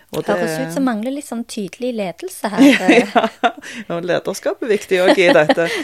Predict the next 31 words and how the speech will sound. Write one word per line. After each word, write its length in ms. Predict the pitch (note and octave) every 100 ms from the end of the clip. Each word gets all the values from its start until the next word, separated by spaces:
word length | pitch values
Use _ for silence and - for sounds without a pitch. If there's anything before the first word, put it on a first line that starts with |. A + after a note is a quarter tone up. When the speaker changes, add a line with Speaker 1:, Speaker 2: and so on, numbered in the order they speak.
| -
Speaker 2:
<laughs> 180 | G#3+
Speaker 1:
Eh, 440 | A3+ F#3+ F3+ F3+ F3
så 180 | F#3+ G3+
han, 320 | F#3 F#3 G3+
eh, 560 | G#3 F3 F3 F3 F3 F3
Paulus 560 | F3+ F3 G#3 A#3 A3+ F3+
og 80 |
de 80 | F3
andre 280 | E3+ D#3+ F#3
apostlene 440 | - A3+ - G#3+
må 140 | F#3+ D#3+
jo 160 | F#3
ha 120 | A#3 F#3+
vært 280 | F#3+ - -
noen, 380 | F#3 E3 E3 E3+
eh, 1000 | E3+ E3 E3 E3+ F3 _ _ _ - - _ - _ -
eh, 340 | F3+ E3+ E3
som 180 | F3 F#3
har 140 | F3
klart 260 | D#3+ D#3 -
å 60 |
f-, 160 | E3+ -
altså, 280 | - D#3+ D3+ C#3+ _ _ _ _ _ _ -
helt 480 | E3 D3+ D#3 - _ _ _ -
tydelig, 400 | - D3 - G3 G3
siden, 380 | D#3+ D3 D#3 D3+ D3+
eh, 200 | D3+ D#3 D#3
de 180 | D3+ D3+
nå 140 | C#3 C#3+ D3 D3+ D#3+ E3 _ _ - - - - _ _ _ -
har, 160 | D#3+
de, 220 | - -